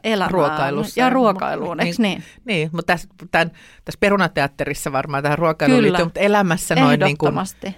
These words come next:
Speaker 2: yleensäkin. Että
Speaker 1: Kyllä, eiks niin?
Speaker 2: kiekurat pois ja vaan.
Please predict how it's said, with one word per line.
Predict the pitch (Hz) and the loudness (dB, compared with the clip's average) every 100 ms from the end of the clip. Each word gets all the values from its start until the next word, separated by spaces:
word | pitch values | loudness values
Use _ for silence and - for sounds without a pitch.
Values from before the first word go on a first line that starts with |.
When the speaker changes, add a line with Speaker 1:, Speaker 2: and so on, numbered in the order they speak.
| 165 | -4
Speaker 2:
yleensäkin. | 151 135 127 127 - - 98 | -2 -2 -6 -10 -10 -12 -8
Että | 117 285 | -2 0
Speaker 1:
Kyllä, | 185 180 180 _ _ | 0 -4 -6 _ _
eiks | 254 240 | -6 -2
niin? | 285 | 0
Speaker 2:
kiekurat | 180 190 165 - | 0 0 -2 0
pois | 151 151 139 | 0 0 -4
ja | 123 | -6
vaan. | 110 | -6